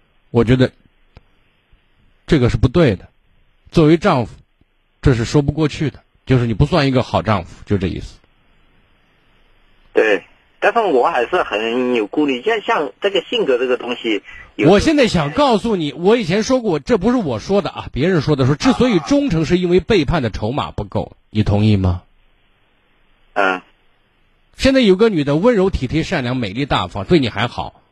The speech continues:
Speaker 1: 你告诉我，你出轨吗？你觉得你一定抗拒的诱惑吗？嗯？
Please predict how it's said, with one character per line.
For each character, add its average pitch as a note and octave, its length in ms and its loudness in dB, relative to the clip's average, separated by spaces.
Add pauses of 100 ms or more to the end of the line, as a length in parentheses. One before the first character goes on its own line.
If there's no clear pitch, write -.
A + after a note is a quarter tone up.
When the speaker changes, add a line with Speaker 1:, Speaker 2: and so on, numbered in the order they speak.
(380)
Speaker 1:
你 B2+ 100 0
告 D3 220 2
诉 A#2 140 -6
我， A2 120 -6
你 A2+ 100 -6
出 D#3 160 0
轨 A#2+ 160 2
吗？ G2+ 240 -6 (1500)
你 C3 140 2
觉 D3 100 4
得 F#3+ 120 4
你 C#3 160 -2
一 E3 40 0
定 F3 160 0
抗 E3 240 -2
拒 C#3+ 120 0
的 C3+ 120 2
诱 C#3+ 280 2
惑 C#3+ 180 0
吗？ C#3 240 -6 (2500)
嗯？ D3 240 4